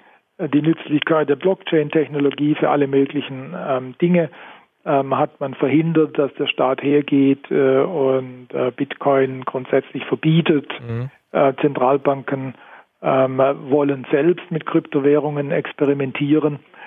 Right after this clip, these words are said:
Speaker 1: Äh, da lauf-, laufen viele, äh, Versuche, Experimente. Also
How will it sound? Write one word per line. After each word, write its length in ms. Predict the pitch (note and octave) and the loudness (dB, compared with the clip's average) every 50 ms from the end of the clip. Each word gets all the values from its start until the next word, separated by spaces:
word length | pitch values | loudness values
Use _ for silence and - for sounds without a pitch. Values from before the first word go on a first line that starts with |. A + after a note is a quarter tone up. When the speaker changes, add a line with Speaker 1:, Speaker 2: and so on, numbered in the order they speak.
| - - _ - | -20 -18 _ -4
Speaker 1:
Äh, 140 | - D#3+ C#3 | 0 0 2
da 100 | - C#3+ C3+ | 2 2 2
lauf-, 360 | C3 C3+ C#3+ D3+ C#3+ - - | 4 4 4 2 2 0 -4
laufen 420 | F3 C#3+ C#3 C#3+ D3 - D3 C3+ - - | -2 0 2 0 0 -2 -6 -12 -8 -6
viele, 960 | D3+ D3+ E3 D#3 D#3 D3+ D3+ D3 C#3+ D3+ D#3 D#3 E3+ F3+ F3 - D#3+ D#3 D3+ | -2 0 2 4 4 4 4 2 2 0 0 -2 -2 -2 -2 -2 -2 -2 -4
äh, 120 | C#3+ C#3+ | -4 -6
Versuche, 560 | - - C#3+ - - D3 C#3+ D3+ D3 - D#3 | -4 -4 -4 0 2 4 4 4 4 4 2
Experimente. 840 | D3+ C#3 - - - - C#3+ C#3 C#3 C3+ C#3 C#3+ D3+ D3+ D3+ D3 C#3 | 0 -2 -4 -6 -2 0 0 2 2 0 0 -2 -2 0 2 2 2
Also 300 | C3+ C3 B2+ - C#3+ C3+ | 2 0 2 2 0 0